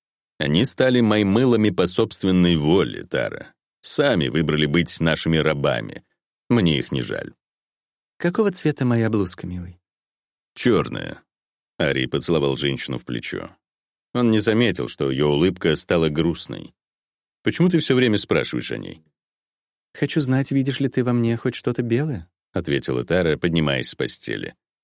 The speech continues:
«Твою чистоту?» «Мое сострадание». «Обдари. Петр действительно погиб? Как он мог погибнуть? Почему не сработал генератор компенсационного поля?»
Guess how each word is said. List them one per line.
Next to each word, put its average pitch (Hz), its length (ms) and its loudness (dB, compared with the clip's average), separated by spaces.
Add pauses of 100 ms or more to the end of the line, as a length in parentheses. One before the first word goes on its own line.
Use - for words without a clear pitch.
(420)
«Твою 60 320 -2
чистоту?» 64 720 -2 (680)
«Мое 151 320 0
сострадание». 123 840 -4 (880)
«Обдари. 82 520 0 (760)
Петр 80 280 0
действительно 117 520 2
погиб? 80 320 -4 (960)
Как 104 300 2
он 98 100 4
мог 104 180 2
погибнуть? 87 560 -2 (600)
Почему 170 260 2
не 139 120 6
сработал 127 420 2
генератор 117 440 2
компенсационного 107 760 2
поля?» 82 380 0